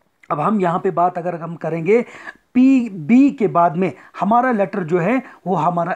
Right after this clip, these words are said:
एट है। क्या है स्टूडेंट्स, एट है, ये आपकी दूसरी प्लेस हो गई। अब यहाँ पे वी के बाद में भी कुछ नहीं है, आपका लेटर पहले होना चाहिए और एस के बाद थ्री है तो your answer is three। होप, उम्मीद करता हूँ कि आपको समझ आ रहा होगा। दूसरा पार्ट आप यहाँ पे स्टूडेंट्स देख लीजिए,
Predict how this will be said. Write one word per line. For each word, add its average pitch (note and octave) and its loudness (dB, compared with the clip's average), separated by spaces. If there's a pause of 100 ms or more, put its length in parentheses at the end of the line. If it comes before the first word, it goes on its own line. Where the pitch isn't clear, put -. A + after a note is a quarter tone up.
एट E3 -4
है। C3 -14
क्या G#3 -2
है G3+ 2
स्टूडेंट्स, F#3 -4 (280)
एट G#3+ 2
है, A3 0
ये G#3+ 0
आपकी F3 -2
दूसरी F#3+ -4
प्लेस G3+ -2
हो G3 -2
गई। G3 0 (280)
अब F3+ -2
यहाँ F#3+ 0
पे G3 -2
वी F3+ -2
के F#3+ -2
बाद F3 2
में F3+ -4
भी F3+ -6
कुछ - -12
नहीं F3+ -6
है, G3+ -8 (340)
आपका F#3+ 0
लेटर F#3+ -2
पहले F3+ -2
होना E3+ -2
चाहिए E3 -6 (280)
और F3+ -4
एस G#3 -2
के G3 -6
बाद E3 -2
थ्री G#3 -2
है F3+ 0
तो F#3 -12
your D#3+ -8
answer D#3+ -8
is C4 2 (440)
three। C#3+ -4 (360)
होप, A3+ 0 (180)
उम्मीद G#3+ 0
करता F#3 -6
हूँ F#3+ -2
कि - -8
आपको E3 -6
समझ E3+ -6
आ E3+ 0
रहा D#3+ -2
होगा। D#3 -4 (260)
दूसरा A3 0
पार्ट A3+ 0
आप G#3+ -2
यहाँ F#3+ -2
पे G3+ -6
स्टूडेंट्स E3+ -8
देख E3+ -8
लीजिए, F3 -2